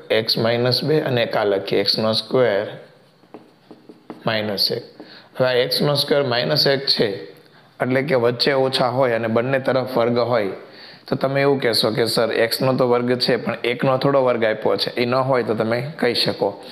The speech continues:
કારણ કે એકનો વર્ગ તો ગમે એમ કરો તો એક જ થશે. અને વચ્ચે ઓછા હોય તો આનું પણ વિસ્તરણ થશે, એટલે કે એક વાર ઓછા અને એક વાર વત્તા, અને આ એમ જ રહેવા દઈશું આપણે.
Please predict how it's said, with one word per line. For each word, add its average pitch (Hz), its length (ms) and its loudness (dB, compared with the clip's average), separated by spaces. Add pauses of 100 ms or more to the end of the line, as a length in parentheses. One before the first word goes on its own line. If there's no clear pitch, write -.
(320)
કારણ 123 260 -2
કે 127 140 2
એકનો 127 300 2
વર્ગ 123 300 2
તો 127 80 2
ગમે 123 300 0
એમ 123 140 -2
કરો 117 240 2
તો 113 60 2
એક 113 200 0
જ 104 60 -2 (100)
થશે. - 280 -6 (640)
અને 120 120 2
વચ્ચે 123 320 4
ઓછા 131 280 2
હોય 135 300 4
તો 113 380 2 (240)
આનું 123 240 2
પણ 127 200 0 (120)
વિસ્તરણ 123 420 0
થશે, 123 640 -2 (120)
એટલે 113 180 2
કે 135 100 -2
એક 117 340 -2
વાર 117 160 2
ઓછા 123 360 0
અને 104 140 -2
એક 123 360 -2
વાર 113 360 2 (280)
વત્તા, 120 380 0
અને 104 140 -2
આ 110 340 -2
એમ 120 220 0
જ 104 60 2
રહેવા 98 220 2
દઈશું 101 340 0
આપણે. 110 260 -4